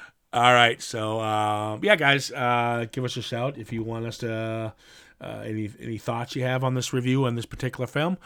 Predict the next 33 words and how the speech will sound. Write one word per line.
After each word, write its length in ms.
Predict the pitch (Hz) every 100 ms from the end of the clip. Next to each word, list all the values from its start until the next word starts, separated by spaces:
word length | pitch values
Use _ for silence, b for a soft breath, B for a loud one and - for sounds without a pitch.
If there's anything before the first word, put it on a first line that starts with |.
| B -
or 80 | 127
if 120 | 113
you 80 | 117
want 220 | 113 113
us 80 | 107
to 80 | -
review 240 | 104 104
something, 360 | 107 120 120 113
give 140 | 107
us 140 | 101 -
a 60 |
shout 280 | 104 110 110
at 140 | 107 -
Citizen 500 | 113 110 - 107 101
Frame 440 | - 110 110 110
underscore 480 | 117 110 - 120 113
podcast 600 | 147 165 - 156 143 -
at 120 | 131
Instagram, 720 | 180 - 180 170 170 165 165 B B B B B -
and, 320 | 120 127 120
of 320 | 117 120 117
course, 520 | - - 113 110 107
on 220 | 107 101 101
Facebook. 840 | - 92 101 - 98 92 - - b b b _ _ _ _ _ _ -
Uh, 300 | 101 101 101
we 80 | 101
always 220 | 101 101
like 160 | 107 98
to 80 | 98
hear, 380 | 104 104 104 117
uh, 480 | 104 101 101 101 107
your 300 | 113 101 101
thoughts, 560 | 113 123 139 - -